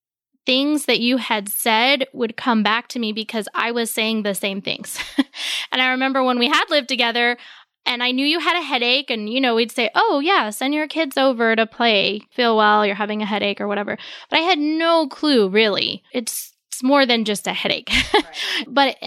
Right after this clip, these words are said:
Speaker 1: at the time, you just didn't understand. I remember almost feeling guilty because I didn't help you more when we had lived near you. But I remember thinking,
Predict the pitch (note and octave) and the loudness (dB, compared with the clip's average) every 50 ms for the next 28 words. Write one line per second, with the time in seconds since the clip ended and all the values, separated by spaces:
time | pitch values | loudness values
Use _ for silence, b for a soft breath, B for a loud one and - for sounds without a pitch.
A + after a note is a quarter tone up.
0 | - - - C4+ C#4 C4 - B3 A3+ - A#3+ D4 C#4+ C4+ B3+ A#3+ A#3 A#3 A#3 A#3+ | -8 -4 -2 -2 -2 -2 -4 -8 -8 -4 0 2 2 2 2 2 0 -2 -2 -2
1 | B3 A3 C4 B3+ - C#4 B3+ A#3 A3+ G#3+ G#3 G#3 - - A#3+ A3 G3 F#3+ G3+ G#3+ | 0 0 0 0 0 -2 -2 0 0 -2 -2 -2 -2 0 -2 -2 0 0 0 0
2 | A3+ A#3 A#3+ A#3+ A#3+ B3+ A#3+ A#3+ A#3+ A#3+ A#3+ - - B3+ A#3 A3 G3+ G3+ - A#3 | 2 2 2 2 4 4 4 4 2 0 -2 -2 -2 0 0 0 -2 -2 -2 0
3 | C4 D4 - C4 A#3 G3 G#3+ G#3+ - A#3+ A3+ A3 G#3+ G#3+ G3 - B B B B | 0 -2 -4 -6 -8 -6 -6 -6 -2 2 2 4 2 2 -2 -6 B B B B
4 | B B B _ - A#3 A3+ A3+ A#3+ A3+ A3 G3 B3 B3 A#3+ B3 A3+ G#3+ G#3 G3+ | B B B _ -4 -4 -2 -2 -6 -6 -4 0 0 -2 0 -2 -4 -2 -2 0
5 | G3+ G#3 A3+ C4+ D#4 C#4+ A#3 G#3 G3+ G#3 G#3 G#3+ G#3+ G#3 G3+ G3+ G3+ - - D4+ | 0 4 4 6 6 6 4 4 2 2 0 0 -2 -2 -2 -4 -2 0 0 0
6 | F4+ C#4+ A#3+ A#3+ A3+ G#3 G3+ G#3 G3 G3 G3 G3 G3 G#3 B B B B B B | 0 0 -2 -4 -6 -4 -6 -6 -6 -4 -4 -4 -6 -6 B B B B B B
7 | E4 F#4+ G4+ G4+ G4 F#4 F4+ F4 D#4+ - E4 D#4 D4 C#4+ D4 C#4 B3+ B3+ | 0 0 0 0 -4 -4 -4 -4 -4 -2 -2 -2 0 0 0 0 0 -4